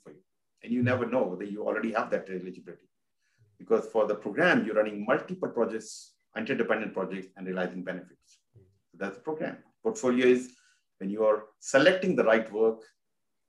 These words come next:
so that the organization can achieve the strategy or direction or the vision for the organization. So that kind of thing.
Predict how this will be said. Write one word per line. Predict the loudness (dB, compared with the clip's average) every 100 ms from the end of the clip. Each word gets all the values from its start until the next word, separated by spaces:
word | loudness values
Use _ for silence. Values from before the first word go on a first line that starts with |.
| _
so | 0
that | 4 4
the | 2
organization | 0 2 2 2
can | -2 -4
achieve | -6 -12 -8
the | -4 -4 -6
strategy | -2 -2 -2 -8 -10
or | -10
direction | -8 -6 -8 -10 -12 -12 -12
or | -14 -14
the | -16 -16 -10 -4
vision | -2 -2
for | -4 -8
the |
organization. | -8 -6 -8 -10 -18 _ _ _ _ -4
So |
that | 0 2 4
kind | 2
of | 2
thing. | -2 -10